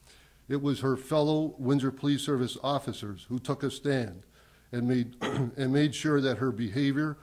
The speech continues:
was investigated and that she was held to account. This conduct is not reflective of our values, nor does it represent in any way the incredible standards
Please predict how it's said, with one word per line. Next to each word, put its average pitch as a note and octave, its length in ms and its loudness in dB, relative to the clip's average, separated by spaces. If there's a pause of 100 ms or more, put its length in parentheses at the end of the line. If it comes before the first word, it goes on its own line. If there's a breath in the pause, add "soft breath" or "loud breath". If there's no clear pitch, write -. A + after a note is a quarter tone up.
(180 loud breath)
was B2+ 180 0
investigated B2 840 0 (280 loud breath)
and A2+ 180 -4
that B2 140 -2 (100)
she - 180 -4
was A2+ 200 -2
held A#2 380 -4
to A2+ 140 -6
account. G#2 420 -8 (1000 soft breath)
This D#3 200 2
conduct C3 580 0
is G#2 180 -2
not C3+ 280 0
reflective A2 640 -8
of A#2+ 140 -6
our A#2+ 160 0
values, C3 600 0 (580 soft breath)
nor C#3 260 6
does D3 200 4
it C3 60 2
represent C3 600 0
in A#2 120 -4
any C#3 220 4
way C3+ 240 2
the B2+ 140 2
incredible C3+ 520 -2
standards A#2 720 -2